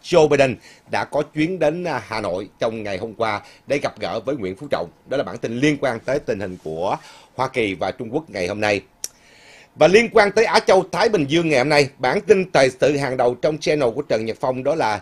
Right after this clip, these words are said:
sau khi một chiếc khu trục hạm và khinh của Hoa Kỳ và khinh hạm của Canada băng ngang qua eo biển Đài Loan, ngay lập tức Trung Quốc đã gửi một hàng không mẫu hạm Sơn Đông cùng với đà-, đội tàu và, và là tàu chiến của họ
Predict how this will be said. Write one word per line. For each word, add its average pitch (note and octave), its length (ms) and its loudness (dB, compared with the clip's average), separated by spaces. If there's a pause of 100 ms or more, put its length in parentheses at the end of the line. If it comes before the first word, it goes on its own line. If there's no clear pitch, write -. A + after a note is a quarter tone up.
(140)
sau G3+ 380 2
khi F#3 200 6
một C3 260 -6
chiếc F#3+ 180 -8 (100)
khu F#3 240 2
trục A#2+ 160 -6
hạm G#2 300 -8
và A2 160 -6 (100)
khinh D#3+ 320 -4
của B2+ 140 0
Hoa D#3 120 0
Kỳ A2+ 360 -2
và G2 260 -4 (260)
khinh F#3 220 0
hạm A#2 280 -6
của A2+ 200 -6 (120)
Canada C3 380 -2
băng F3+ 440 -4
ngang E3 240 -2 (100)
qua D#3 220 0 (100)
eo D#3+ 220 4
biển B2 240 -4
Đài G#2 120 0
Loan, A#2+ 280 2 (360)
ngay G3 200 4
lập F3+ 160 2
tức - 240 2
Trung E3 180 2
Quốc G#3 140 0
đã C3+ 100 -2
gửi A2+ 220 -2
một D#3 200 -6
hàng A2+ 280 -6
không C#3 180 -6
mẫu A#2 120 -6
hạm A2 200 -10
Sơn D3 300 0
Đông B2+ 220 0
cùng A#2+ 320 -2
với D#3 200 0
đà-, G2 220 -8 (300)
đội B2 260 4
tàu A2 200 -2
và, G2 340 -4 (240)
và G#2 80 -4
là G#2 100 -2
tàu G#2+ 260 -4
chiến F3 220 -2
của F3 80 -2
họ G2 240 -4